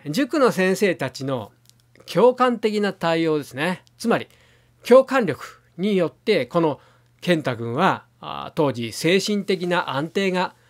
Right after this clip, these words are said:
得られたと思うわけですね。それによってですね、一人の若者が救われたと言っても過言ではないと思うんですよね。本当はですね、親や学校の先生が真っ先にね、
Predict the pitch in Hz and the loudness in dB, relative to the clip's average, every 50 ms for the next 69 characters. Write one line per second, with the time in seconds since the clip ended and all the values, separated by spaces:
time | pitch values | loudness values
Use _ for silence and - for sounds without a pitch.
0 | _ _ _ - 147 143 143 196 233 220 175 175 139 - 123 110 - - - - | _ _ _ -10 -6 -4 -2 0 0 0 0 -2 -4 -4 -6 -10 -10 -16 -20 -20
1 | - - - 147 151 156 - 143 135 143 143 131 117 107 - 113 104 - 147 190 | -18 -16 -14 -14 -14 -12 -12 -10 -6 -4 -4 -4 -4 -6 -8 -14 -12 -6 -4 -2
2 | 226 214 196 _ _ _ _ _ _ _ _ _ _ _ _ - - - 233 233 | -2 -4 -4 _ _ _ _ _ _ _ _ _ _ _ _ -12 -4 0 2 4
3 | 247 277 277 277 262 247 247 - 254 214 - - 147 135 110 - 160 - 277 269 | 4 4 4 2 2 0 2 0 0 0 0 -2 -4 -4 -6 -6 0 2 2 2
4 | 226 196 151 127 127 131 131 - 214 240 240 247 233 233 220 208 180 - - - | 4 2 2 2 2 2 0 0 0 2 4 4 2 2 0 0 -4 -6 -8 -6
5 | - 233 240 240 233 226 - 220 - 220 190 139 107 - _ _ _ _ _ _ | 0 0 2 2 2 0 -2 -4 -2 -2 -2 -2 -4 -8 _ _ _ _ _ _
6 | - 160 185 208 208 - - 269 240 202 - - 160 165 180 190 196 196 196 202 | -2 -2 -2 -2 -2 -4 -2 -2 0 0 0 0 0 0 2 0 0 0 0 0
7 | 170 156 175 180 156 139 - 131 127 120 113 107 98 92 92 113 127 165 214 233 | 0 0 0 0 0 -2 -2 -4 -4 -4 -6 -8 -10 -12 -12 -8 -4 -2 -2 -2
8 | 220 226 _ _ _ _ - - - - _ _ _ _ _ _ _ _ _ _ | -2 -6 _ _ _ _ -20 -20 -20 -20 _ _ _ _ _ _ _ _ _ _
9 | - - 190 214 233 233 302 302 294 262 196 - 170 160 156 131 110 107 - - | -6 -2 -2 -2 -2 0 0 2 2 2 2 0 -2 -2 -2 -2 -4 -6 -12 -18
10 | - 131 135 143 214 262 302 285 214 156 139 - - - - 196 190 180 - 202 | -14 -8 -4 -2 -2 0 0 0 0 2 2 0 0 0 -2 -2 -2 -2 -2 -2
11 | 190 180 160 180 151 127 120 120 120 120 113 - - 254 247 220 190 151 135 135 | -4 -2 -2 -2 -2 -2 -2 -2 -2 -2 -2 -2 -2 -2 0 0 -2 -2 -2 0
12 | 165 208 202 - | 0 0 0 -2